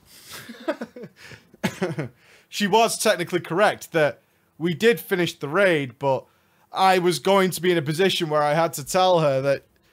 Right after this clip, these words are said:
she wouldn't be allowed in any raids until she got better. <laughs> Especially when we're about to start the first wing of I C C ten. So,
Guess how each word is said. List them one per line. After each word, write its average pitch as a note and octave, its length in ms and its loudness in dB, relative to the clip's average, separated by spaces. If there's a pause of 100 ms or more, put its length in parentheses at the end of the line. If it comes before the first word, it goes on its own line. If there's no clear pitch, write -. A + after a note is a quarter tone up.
(280)
she F3+ 300 -6
wouldn't D#3+ 340 -4
be D#3 80 -2
allowed C#3+ 560 4
in A#2+ 380 -8
any D#3+ 280 -2
raids G#2+ 840 -6
until A#2 420 -8
she A2+ 300 -10
got G2+ 360 -12
better. G#2+ 360 -8 (260)
<laughs> - 140 -20 (2000)
Especially D#3 600 0
when C3+ 220 -2
we're C3+ 140 0
about C3 320 -2
to - 80 -10
start B2+ 440 -2
the A2+ 100 -14
first B2 380 -4
wing B2 300 -6
of G#2 80 -10
I A2 160 -4
C G#2+ 180 -8
C F#2+ 220 -10
ten. G2 340 -10 (3000)
So, A#3 520 2